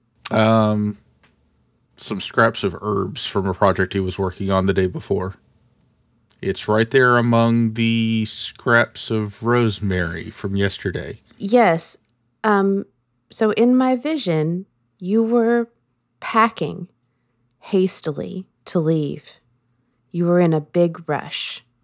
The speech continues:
Speaker 2: and you were packing things. And then,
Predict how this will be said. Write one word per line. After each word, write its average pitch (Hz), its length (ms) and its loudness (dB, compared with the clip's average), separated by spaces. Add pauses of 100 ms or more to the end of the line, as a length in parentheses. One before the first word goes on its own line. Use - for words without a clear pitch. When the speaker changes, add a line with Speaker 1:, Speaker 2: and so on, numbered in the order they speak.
(640)
Speaker 2:
and 156 160 0
you 156 100 -2
were 151 140 -4
packing 147 600 -4
things. - 640 -14 (1500)
And 175 200 4
then, 190 460 2